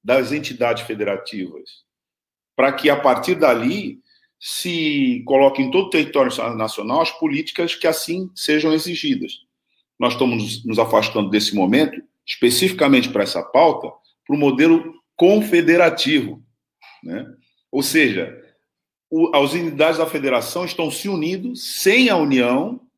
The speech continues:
pra tocar políticas que a União deveria, é, deveria tocar. Então, episodicamente, nessa pauta,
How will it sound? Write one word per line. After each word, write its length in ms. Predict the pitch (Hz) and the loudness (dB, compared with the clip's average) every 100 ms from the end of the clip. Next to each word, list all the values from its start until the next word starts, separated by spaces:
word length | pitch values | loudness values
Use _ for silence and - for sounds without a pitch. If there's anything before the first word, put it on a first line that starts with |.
| _ | _
pra 140 | - 156 | -2 -2
tocar 320 | 170 - 165 | -2 -2 -4
políticas 560 | 170 151 160 - 185 - | -2 -6 -6 -6 -8 -4
que 140 | - | 2
a 60 | 185 | 2
União 460 | 220 185 151 180 | 4 2 2 2
deveria, 560 | 175 180 185 160 165 175 180 180 180 | 0 0 -2 -2 -2 -2 -4 -8 -8
é, 800 | 139 123 117 110 101 92 82 78 _ _ _ - _ - | -4 -2 0 0 0 -2 -4 -14 _ _ _ -20 _ 0
deveria 340 | 127 139 151 | 0 2 2
tocar. 340 | 175 - 131 | 0 0 0
Então, 360 | 123 127 139 - - _ _ _ _ _ _ _ _ | 0 0 -2 -2 -16 _ _ _ _ _ _ _ _
episodicamente, 1200 | 165 190 185 190 131 190 208 208 156 147 139 131 | 2 2 2 0 4 4 4 2 0 2 0 -2
nessa 520 | 110 107 147 214 - 185 | -4 0 2 0 0 -4
pauta, 560 | - 127 123 139 - | 2 4 4 2 -4